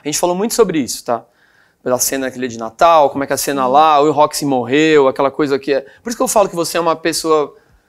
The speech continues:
Speaker 1: contra o fluxo, né? Tudo, tudo que você, que você me, me apresenta é meio fora do, né? É uma batalha, acho que dobrada, parece,
Speaker 2: Sim,
Speaker 1: né?
Speaker 2: sim, é. É.
Speaker 1: Né?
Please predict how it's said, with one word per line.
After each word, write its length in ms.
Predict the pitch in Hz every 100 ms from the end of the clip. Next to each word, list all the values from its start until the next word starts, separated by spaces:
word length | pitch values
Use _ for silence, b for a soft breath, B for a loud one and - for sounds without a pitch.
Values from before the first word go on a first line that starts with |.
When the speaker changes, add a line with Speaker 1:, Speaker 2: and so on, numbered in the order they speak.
| b _
Speaker 1:
contra 460 | - 175 180 175 160
o 60 | 156
fluxo, 480 | - 196 180 -
né? 300 | 131 147 139
Tudo, 420 | 120 208 208 220 180
tudo 280 | - 233
que 100 | 247
você, 420 | - - 175 151 139
que 100 | -
você 160 | 151
me, 180 | 143 147
me 280 | 147 143 143
apresenta 720 | 143 151 135 151 170 202 202 202
é 160 | 180 175
meio 240 | 185 208
fora 380 | - 226 254 214
do, 180 | 185 175
né? 160 | 175
É 220 | 165 160
uma 180 | 170 180
batalha, 280 | 180 185 196
acho 100 | 196
que 80 | 220
dobrada, 580 | 180 233 180 202 233 156
parece, 440 | 143 143 127 -
Speaker 2:
Sim, 60 | 123
Speaker 1:
né? 240 | 139 208
Speaker 2:
sim, 320 | - - 202 190 175 196 - _ _ -
é. 40 | 269 185
É. 80 | - _ _ -
Speaker 1:
Né? 340 | 160 165 -